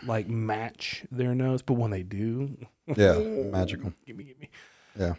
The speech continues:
Speaker 1: It, it may not be the best whiskey to pick, and I won't always pick it when it matches, but something, something about, like, just sitting there. And I think a lot of that had,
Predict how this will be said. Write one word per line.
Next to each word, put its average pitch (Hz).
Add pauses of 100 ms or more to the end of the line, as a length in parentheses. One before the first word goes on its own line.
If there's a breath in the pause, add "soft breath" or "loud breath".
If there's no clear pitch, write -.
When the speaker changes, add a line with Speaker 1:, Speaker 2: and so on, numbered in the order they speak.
Speaker 1:
It, 147
it 165
may 160
not 143
be 135
the 123
best 131
whiskey 135
to 104
pick, - (540)
and 123
I 123
won't 127
always 127
pick 180
it 120
when 120
it -
matches, 139 (680)
but 120 (180)
something, 151
something 165
about, 139
like, 104
just 98
sitting 113
there. 101
And 127
I 160
think 165
a 123
lot 139
of 123
that 113
had, 113